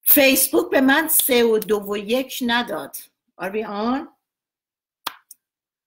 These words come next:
اینستاگرام یا یک دقیقه تحمل کنین تا فیسبوکی ها دوباره برگردن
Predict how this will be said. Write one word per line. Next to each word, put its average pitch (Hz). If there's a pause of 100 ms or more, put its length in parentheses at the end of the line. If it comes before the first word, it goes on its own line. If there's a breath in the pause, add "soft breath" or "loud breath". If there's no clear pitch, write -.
(420)
اینستاگرام 214
یا 202
یک 220
دقیقه 202
تحمل 185
کنین 202
تا 180
فیسبوکی 185
ها 196
دوباره 180
برگردن 170